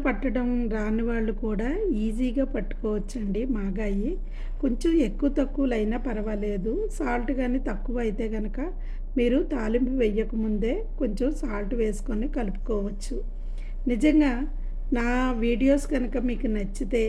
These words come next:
ప్లీజ్ అండి, లైక్ చేయండి, షేర్ చేయండి, కామెంట్ చేయండి. క్రొత్త వాళ్ళైతే సబ్స్క్రైబ్ చేసుకోండి. నేను నెక్స్ట్ వీడియోలో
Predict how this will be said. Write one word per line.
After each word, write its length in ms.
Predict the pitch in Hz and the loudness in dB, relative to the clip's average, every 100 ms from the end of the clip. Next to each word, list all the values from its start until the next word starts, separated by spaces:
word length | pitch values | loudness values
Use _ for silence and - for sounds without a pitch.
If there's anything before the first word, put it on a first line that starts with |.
| 220 - - - - | 0 -4 -4 -4 -2
ప్లీజ్ 300 | - 240 254 277 | 0 2 2 2
అండి, 260 | 208 202 220 254 - 233 | 2 2 2 0 -2 0
లైక్ 200 | 214 185 | 0 0
చేయండి, 380 | 262 220 214 208 240 | 0 0 0 0 0
షేర్ 260 | - 226 185 - | 0 0 0 0
చేయండి, 320 | 214 202 214 - | 0 0 -2 -2
కామెంట్ 340 | 214 214 208 - | -2 -2 -2 -2
చేయండి. 440 | 202 202 202 196 - - - | 0 0 0 -2 -2 -4 -2
క్రొత్త 300 | 254 - 269 269 | -2 2 4 6
వాళ్ళైతే 500 | 254 247 226 - 262 - 320 | 6 4 2 4 2 2 0
సబ్స్క్రైబ్ 500 | 202 - 240 226 - | 0 -2 0 0 0
చేసుకోండి. 560 | 220 196 - 214 196 220 403 - - - - | -2 -2 -2 -2 0 0 -2 -4 -4 -2 4
నేను 160 | 262 277 254 | 10 10 8
నెక్స్ట్ 280 | - - 285 | 4 0 4
వీడియోలో 500 | 285 233 240 226 220 | 6 6 4 4 2